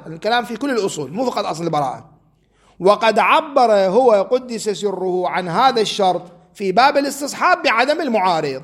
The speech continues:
هم عبر لعدم المعارض. وأما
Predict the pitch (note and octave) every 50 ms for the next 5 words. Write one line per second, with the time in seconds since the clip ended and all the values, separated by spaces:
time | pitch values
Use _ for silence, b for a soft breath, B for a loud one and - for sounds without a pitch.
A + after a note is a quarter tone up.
0 | - - F#3+ F#3 F3 E3+ G#3+ G#3+ A#3+ C4 B3+ A#3+ A3+ F#3+ G#3+ B3 C#4 C4+ B3+ G3+
1 | F3+ D#3 D3 D#3 D3 C#3 C3+ C3+ C3+ D3+ D#3+ - - - - B B B B B
2 | B B B B B B B B B B _ _ _ _ _ _ _ _ _ _
3 | _ _ _ _ _ _ _ - G3 A3 B3 C4+ D#4 F4 F#4 E4+ D#4 C4 A#3+ A3+
4 | G#3+ G#3 G3+ G3 F#3+ F#3+ F#3+ F#3 F#3+